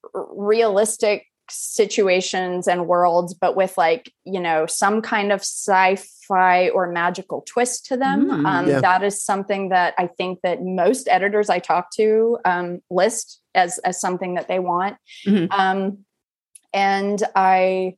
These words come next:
Speaker 1: I, I mean, kinda like I said before, I, I am definitely very excited to see what happens in the horror genre this year. I think we're kind of in this,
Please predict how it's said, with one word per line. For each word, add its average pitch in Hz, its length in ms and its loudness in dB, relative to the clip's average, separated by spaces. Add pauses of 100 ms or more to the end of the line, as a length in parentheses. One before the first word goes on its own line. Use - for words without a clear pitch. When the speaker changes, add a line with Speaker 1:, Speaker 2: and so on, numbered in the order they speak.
Speaker 1:
I, 196 220 4
I 202 80 4
mean, 190 160 -4
kinda 214 240 -2
like 190 200 2
I 180 60 0
said 180 220 -2
before, 185 340 2
I, 175 120 2
I 180 440 2
am 185 300 -4 (120)
definitely 185 1000 -2
very 190 300 2
excited 190 560 0
to 180 120 -8
see 180 380 0
what 180 260 2
happens 175 400 -2
in 196 100 0
the 185 60 -4
horror 208 360 2
genre 175 360 -2
this 175 260 -2
year. 175 180 2
I 170 80 4
think 185 280 -6
we're 190 120 0
kind 185 260 -4
of 185 140 -4
in 175 160 -2
this, - 380 -8